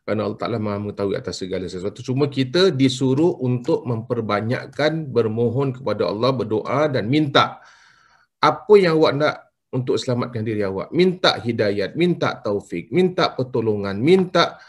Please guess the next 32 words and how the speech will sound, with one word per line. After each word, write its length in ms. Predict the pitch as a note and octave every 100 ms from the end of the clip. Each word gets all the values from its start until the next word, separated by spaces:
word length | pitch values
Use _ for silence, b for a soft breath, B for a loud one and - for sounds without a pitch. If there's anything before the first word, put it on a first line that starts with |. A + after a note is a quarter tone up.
| B B B -
ha, 240 | D3+ G3+
keselamatan, 1300 | G3+ D3 - C3+ A#2 A2 F#2 - F#2+ F2 F2 E2+ -
ya, 400 | D3 A3+ C4+ A#3 _
minta 400 | D#3+ E3 A#3+ G2
keselamatan 640 | A#2+ C3 B2 A#2+ B2 A#2+
dunia 320 | A#2+ A2 -
akhirat 360 | G#2 A2+ G#2 F2+
dan 120 | F#2
sebagainya. 720 | - G2 F#2+ F#2+ F2+ E2 D2 _ b b b b
Ha, 320 | - F#2+ F2
sebab 240 | A#2 C3+ A#2+
Allah 160 | C#3
Ta'ala 200 | C3+ A#2+ B2+
tahu. 120 | A#2 G#2 -
Sampai 480 | D3+ E3 E3 F3+ E3
Allah 160 | E3+
Ta'ala 240 | - D#3+ E3
boleh 160 | E3+
tahu 400 | E3 D#3+ F#3 G3+
kita 400 | C#3 E3+ C#3+ E3
nanti 400 | D3+ D3+ C3+ D3
sama 400 | - C#3 C3+ A#2+
ada 80 | C#3
kita 240 | C#3 C3
masuk 320 | C#3 C3 C3+ A2+
syurga 320 | C3+ C#3 C3+
ke 80 | A#2+
masuk 240 | G#2+ -
neraka, 240 | G2+ A#2
semua 240 | C3 B2 F#2+
Allah 140 | F#2+
Ta'ala 140 | -